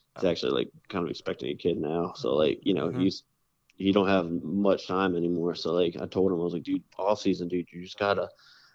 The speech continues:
Speaker 1: freaking pick the best spots, dude, and go in and hunt it." You know what I mean? Like, you can't, you can't just go in,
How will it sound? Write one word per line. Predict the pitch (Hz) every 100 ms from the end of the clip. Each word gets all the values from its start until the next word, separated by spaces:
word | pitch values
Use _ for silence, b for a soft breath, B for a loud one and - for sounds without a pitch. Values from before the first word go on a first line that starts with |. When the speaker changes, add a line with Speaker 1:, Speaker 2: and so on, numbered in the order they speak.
| b _
Speaker 1:
freaking | - - 58 - -
pick | 110 110
the | 107
best | 104 110 104
spots, | - 101 110 104
dude, | - 98 104
and | 98 92
go | 95 98
in | 98
and | 95
hunt | 90 101 87
it." | -
You | 95 92
know |
what | 92
I | 90
mean? | 92 95
Like, | 87 82
you | 87
can't, | 104 101 101 _ _ _ _ _
you | 87
can't | 104 95
just | 92 -
go | 101 98
in, | 104 104 95